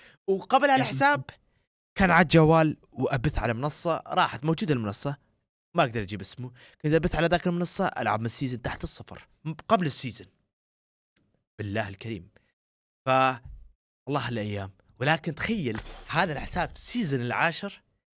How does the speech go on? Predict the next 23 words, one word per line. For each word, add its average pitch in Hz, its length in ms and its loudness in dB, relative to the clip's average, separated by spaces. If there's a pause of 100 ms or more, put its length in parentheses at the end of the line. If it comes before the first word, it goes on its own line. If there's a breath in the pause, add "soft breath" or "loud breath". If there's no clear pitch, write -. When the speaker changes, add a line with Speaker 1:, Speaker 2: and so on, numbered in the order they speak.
(260)
Speaker 1:
باقي 190 220 -2
بس 226 220 0
سلاحين. 104 340 -4 (260)
أوزي 214 300 0
وإم 156 160 2
أربعة 165 180 0
وعشرين 170 340 -2
بحار 127 320 0
السبعة. 98 560 -4 (640)
لو 131 80 2
يرجعون 139 460 2
هذولا، 180 420 -2 (1040)
تخيل 131 280 -4
أتحدى 117 340 -8
حسابات 123 400 -6
العالمية. 110 640 -6 (840)
Speaker 2:
أي 135 180 2
والله. 107 500 0
Speaker 1:
إن - 40 -6
شاء 104 200 -6
الله 117 180 -4 (120)
بإذن 117 260 -12
الله. 139 280 -4